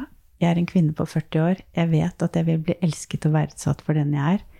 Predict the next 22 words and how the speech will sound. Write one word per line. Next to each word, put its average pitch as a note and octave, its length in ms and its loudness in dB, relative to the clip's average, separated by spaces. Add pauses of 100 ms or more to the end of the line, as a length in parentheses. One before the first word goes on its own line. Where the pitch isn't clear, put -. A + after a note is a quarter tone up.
(280)
Jeg E3 160 2
vet E3 300 -2
at E3 120 -4
jeg E3 120 2
vil D#3 180 2
bli D3+ 280 2
respektert. - 800 -2 (340)
Jeg F3 160 2
vet E3 240 0
at D#3 160 -2
jeg D#3+ 100 2
vil D#3+ 120 2
ha D#3 100 4
det D3+ 220 -4
trygt. - 540 -6 (160)
Jeg - 140 -6
vet E3 200 0
at - 100 -4
jeg E3 100 0
vil E3 120 0
ha E3 80 0
glede. F#3 640 0